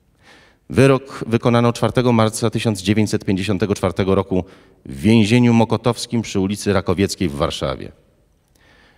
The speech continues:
Szczątki Lecha Reichela zostały odnalezione w październiku dwa tysiące szesnastego roku w trakcie prac prowadzonych przez I P N w kwaterze E U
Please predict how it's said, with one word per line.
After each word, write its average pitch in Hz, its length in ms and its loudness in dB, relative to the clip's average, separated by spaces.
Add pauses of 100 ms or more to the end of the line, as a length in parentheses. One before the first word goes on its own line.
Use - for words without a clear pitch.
(140)
Szczątki - 560 0
Lecha 90 300 2
Reichela 92 460 0
zostały 87 460 -2
odnalezione 90 480 0
w - 60 -8
październiku 95 760 -2
dwa 82 160 -2
tysiące 92 340 -6
szesnastego 90 500 -4
roku 90 280 -4 (560)
w - 80 -20
trakcie 110 300 -2
prac 135 280 -2
prowadzonych 110 420 0
przez 101 200 -6
I 123 100 -4
P 110 220 2
N 104 160 2
w - 120 -18
kwaterze 95 480 0
E 107 120 4
U 104 160 2